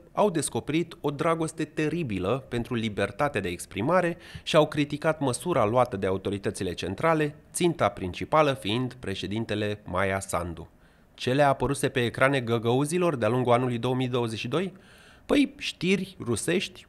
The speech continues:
una și una. Ba că trupe ucrainene jefuiesc sate găgăuze din sud-vestul Ucrainei. Ba reportaje cu un soldat găgăuz care murise ca un erou, luptând cu naziștii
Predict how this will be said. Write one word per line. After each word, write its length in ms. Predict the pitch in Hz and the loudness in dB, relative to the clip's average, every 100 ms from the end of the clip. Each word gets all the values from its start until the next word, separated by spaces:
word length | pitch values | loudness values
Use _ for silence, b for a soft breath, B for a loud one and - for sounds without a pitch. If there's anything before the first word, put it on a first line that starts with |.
| 139 | -2
una 300 | 160 175 160 | 4 4 2
și 140 | - | 2
una. 380 | 180 120 78 - B B B B B | 4 4 2 -8 B B B B B
Ba 200 | 151 180 | 6 6
că 140 | 175 | 6
trupe 380 | 156 156 143 147 | -2 0 0 2
ucrainene 720 | 135 127 135 135 127 107 90 90 | 2 2 2 2 2 2 0 -4
jefuiesc 600 | 107 131 127 131 127 - | -4 -4 0 -2 -2 -4
sate 360 | - 127 - | -2 0 0
găgăuze 580 | 117 120 120 127 117 92 | 0 0 2 2 2 -2
din 180 | 95 101 | -4 -4
sud-vestul 600 | - 123 104 117 - 123 | -4 -4 -2 -4 -2 -4
Ucrainei. 540 | 120 - 98 87 80 - B B B | 0 2 2 2 -10 -16 B B B
Ba 200 | 175 190 | 4 6
reportaje 640 | 175 170 160 156 156 143 143 | 6 4 2 2 2 2 0
cu 160 | 143 | 0
un 100 | 139 | -2
soldat 500 | 127 131 131 135 135 | 0 -2 2 2 2
găgăuz 540 | 131 131 135 127 98 - | -2 0 2 2 0 -2
care 240 | 101 101 | -2 -2
murise 500 | 101 110 123 131 127 | -2 -2 -2 -2 -4
ca 160 | 127 127 | 0 0
un 180 | 131 | 2
erou, 400 | 127 131 123 90 - | 2 4 2 2 -2
luptând 480 | 117 - 147 135 | -4 -2 2 2
cu 100 | - | 0
naziștii 720 | 104 98 95 127 - 120 117 | -2 -2 -2 -4 -4 -6 -6